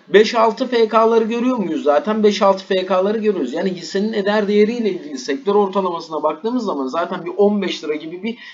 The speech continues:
fiyat geliyor. Şimdi tekniğini de inceleyeceğim. Buraya gelmeden önce arkadaşlar özet rapor kısmında neyi görüyoruz? Satışları yirmi dokuz milyar. Oo, çok iyi.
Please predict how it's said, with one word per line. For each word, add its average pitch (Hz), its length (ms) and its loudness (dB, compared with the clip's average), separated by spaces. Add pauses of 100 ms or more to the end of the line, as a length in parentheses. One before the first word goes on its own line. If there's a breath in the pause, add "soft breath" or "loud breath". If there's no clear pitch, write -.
fiyat 214 380 4
geliyor. 202 260 0
Şimdi 170 260 -8
tekniğini 190 520 -2
de 220 60 0
inceleyeceğim. 190 640 -2 (340 loud breath)
Buraya 247 260 4
gelmeden 226 500 2
önce 190 240 2
arkadaşlar 202 520 -2
özet 165 360 -2
rapor 196 320 -2
kısmında 175 480 -6
neyi 196 200 0
görüyoruz? 180 320 -2 (260 loud breath)
Satışları 226 560 -2
yirmi 220 360 0
dokuz 214 320 -2
milyar. 156 360 0 (720)
Oo, 160 440 -4
çok 185 260 -10
iyi. - 240 -12